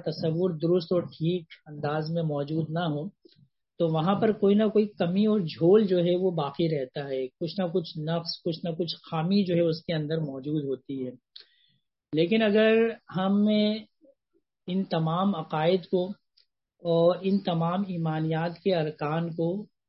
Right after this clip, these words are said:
اچھی طرح سے اس کے پورے شعور کے ساتھ، حقیقت کے ساتھ، روح کے ساتھ اور فہم کے ساتھ اگر ہم اپنے جو ہے وہ، آ، دل نشیں کر لیں اور اپنے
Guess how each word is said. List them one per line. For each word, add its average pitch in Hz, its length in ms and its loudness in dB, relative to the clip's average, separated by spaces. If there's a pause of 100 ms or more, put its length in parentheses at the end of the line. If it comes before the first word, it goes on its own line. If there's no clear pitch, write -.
اچھی 214 360 -4
طرح 175 300 0
سے 180 220 -2
اس 165 220 -4
کے 180 140 0 (120)
پورے 170 280 0
شعور 165 400 0 (100)
کے 175 120 2
ساتھ، 156 380 -2 (100)
حقیقت 160 580 -4
کے 165 120 0
ساتھ، 156 420 -4 (120)
روح 170 280 0
کے 165 160 2
ساتھ 151 360 -4
اور 156 80 -2 (100)
فہم 160 320 -4
کے 160 160 -2
ساتھ 151 280 -10 (840)
اگر 165 320 2
ہم 180 220 0 (320)
اپنے 180 340 -4 (480)
جو 160 140 -2 (100)
ہے 165 260 4
وہ، 156 500 0 (640)
آ، 151 60 -6 (800)
دل 165 160 0
نشیں 208 380 2
کر 170 160 0
لیں 147 200 -2 (560)
اور 160 400 4 (240)
اپنے 185 300 -4